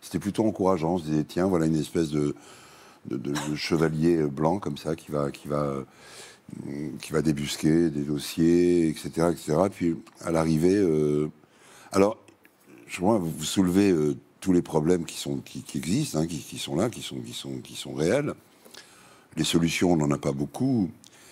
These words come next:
Et on se dit qu'en fait, euh, moi je me dis, bon, c'est un homme qui, une espèce de, de père fouettard comme ça de la, de la, de, de la politique ou de, de, même, de,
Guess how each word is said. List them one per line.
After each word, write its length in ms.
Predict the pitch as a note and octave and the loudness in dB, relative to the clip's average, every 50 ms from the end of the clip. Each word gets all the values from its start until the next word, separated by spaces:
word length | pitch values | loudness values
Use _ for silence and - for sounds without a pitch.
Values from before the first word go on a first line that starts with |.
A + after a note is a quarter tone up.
| - - _ - | -20 -20 _ 0
Et 120 | F2 F2+ | 2 4
on 100 | F2 F2 | 4 4
se 160 | E2+ - - E2+ | 2 0 -2 -2
dit 160 | F2 B2+ B2+ | -2 -2 -4
qu'en 140 | - - F2 | -4 -4 -4
fait, 320 | - - B2 B2 - - | 0 0 0 0 2 2
euh, 140 | F2+ E2 E2 | 2 2 2
moi 160 | E2+ G2 A2 | 2 0 0
je 140 | G#2+ - G2+ | 0 2 0
me 80 | E2 | 0
dis, 160 | D#2+ G2+ B2 G#2 | 0 0 -2 -2
bon, 160 | F#2+ E2 D#2 | -2 -4 -6
c'est 160 | - - - | -4 -2 0
un 60 | F2+ | 2
homme 120 | G#2 A#2 A2+ | 2 2 0
qui, 320 | - - F2 D#2+ D#2 D2+ - - - - - - - - - _ - | -2 -2 0 0 0 -2 -4 -10 -20 -20 -20 -20 -20 -20 -20 _ -16
une 60 | - | -8
espèce 220 | - - A2 F2+ | -2 -2 -2 0
de, 60 | F2 D#2+ - - | -2 -4 -4 -6
de 120 | - D2+ D#2+ | -6 -4 -2
père 200 | - - B2 - | -2 -2 -2 -2
fouettard 500 | - - G#2+ G2+ - - A2+ A2+ - - | -2 -2 -2 -2 0 -2 -4 -4 -4 -6
comme 160 | - F2+ D2+ | -8 -8 -6
ça 160 | - G#2 G2 | -4 -4 -2
de 80 | F2 D#2+ | -2 -2
la, 160 | C#2+ D2 D2 C2+ | -2 -2 -2 -2
de 100 | C2 C#2+ | -4 -4
la, 220 | C#2+ C#2+ C#2 C2+ | -4 -4 -6 -6
de, 160 | C2+ C#2 C2+ | -6 -8 -8
de 220 | C2+ C2+ C2 B1+ C2 | -8 -8 -10 -8 -8
la 120 | C#2+ C#2 | -8 -8
politique 640 | - - D#2+ D#2 D#2+ D#2 - - - G2 A#2+ - - | -8 -6 -6 -6 -6 -6 -6 -6 -4 -4 -4 -4 -4
ou 60 | - | -4
de, 120 | D2 D2 C#2+ | -2 -2 -2
de, 200 | B1+ C#2 C#2+ C#2 D2+ D2 - - B1+ C2+ | -2 -4 -4 -4 -4 -6 -8 -8 -6 -4
même, 200 | E2 F2+ F2+ E2 | -2 -2 -2 -2
de, 120 | D2+ | -4